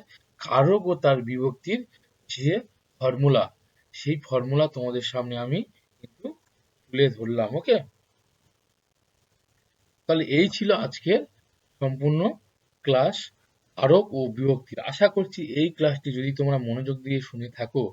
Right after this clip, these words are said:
বা তোমরা যদি আরো একবার দেখো, দেখলে তোমরা অবশ্যই করে এই স-, কারক সম্পর্কে যে ধারণা অবশ্যই তোমরা পাবে, সেই ধারণা তোমরা কখনো ভুলবে না, আশা করছি।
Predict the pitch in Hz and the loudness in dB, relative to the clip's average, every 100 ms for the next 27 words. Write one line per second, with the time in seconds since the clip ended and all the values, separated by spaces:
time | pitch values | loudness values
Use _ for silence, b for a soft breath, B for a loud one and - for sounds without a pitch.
0 | _ _ b - 139 160 170 151 151 131 | _ _ b -8 -4 -2 0 0 0 0
1 | 117 139 135 131 135 127 120 131 127 104 | 2 4 4 4 0 2 0 -2 -6 -4
2 | 127 139 139 135 127 131 113 123 139 151 | -4 0 -2 -2 -4 -2 0 -2 -4 -6
3 | 143 143 135 135 b b - 123 131 143 | -2 0 0 -2 b b -6 -6 -6 -12
4 | - 117 143 143 135 131 123 123 110 120 | -6 -2 -2 -2 -6 -2 -4 -4 -6 -6
5 | 110 107 123 127 117 117 127 117 120 117 | -6 -8 -8 -6 -6 -6 -8 -10 -6 -6
6 | 113 120 160 247 B B B - 131 113 | -4 2 4 2 B B B -14 -8 -6
7 | 107 117 139 233 _ _ _ _ - 117 | -6 -4 -4 -6 _ _ _ _ -12 -6
8 | 113 110 110 120 165 311 _ _ _ - | -4 -4 -6 -4 -4 -4 _ _ _ -14
9 | 123 113 110 107 104 b b - 104 120 | -10 -4 -4 -4 -16 b b -14 -10 -8
10 | 107 107 - | -6 -8 -12